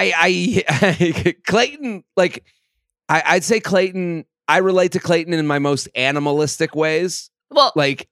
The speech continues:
Speaker 1: Clayton is
Speaker 2: I just wanna say,
Speaker 1: Go ahead.
Speaker 2: I like Clayton,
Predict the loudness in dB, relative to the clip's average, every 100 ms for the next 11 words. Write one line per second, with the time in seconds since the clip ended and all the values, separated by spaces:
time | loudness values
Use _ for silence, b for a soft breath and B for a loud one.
0 | _ -2 0 0 -2 -4 -4 -4 -2 -2
1 | -2 -8 -4 -4 -6 _ _ -2 0 -2
2 | -2 -2 -2 -4 -4 -6 -12 -14 -18